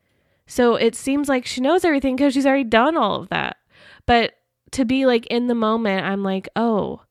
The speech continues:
she didn't know what she was doing when it was happening." <laughs> And that's what's so hard is, like,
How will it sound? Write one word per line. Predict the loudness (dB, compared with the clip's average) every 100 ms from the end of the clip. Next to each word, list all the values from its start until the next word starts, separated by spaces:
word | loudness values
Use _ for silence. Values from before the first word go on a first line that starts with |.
| _ _ _ _ _
she | -12 -8
didn't | -6 -4
know |
what | -6
she | -6
was | -8
doing | -4 -4 -4 -6 -12 _ _ _ -2
when | 2
it | 2
was | 0
happening." | 2 4 4 2 -2 -2 -4 -4 -4
<laughs> | 0 2 2 2 0 -2 -2 -4 -6 -10 _ _ _ _ _ _ _ -14
And | -10 -6
that's | -6 -6
what's | -8 -8 -10
so | -14 -14
hard | -12 -8 -8 -6
is, | -10 -10
like, | -10 -10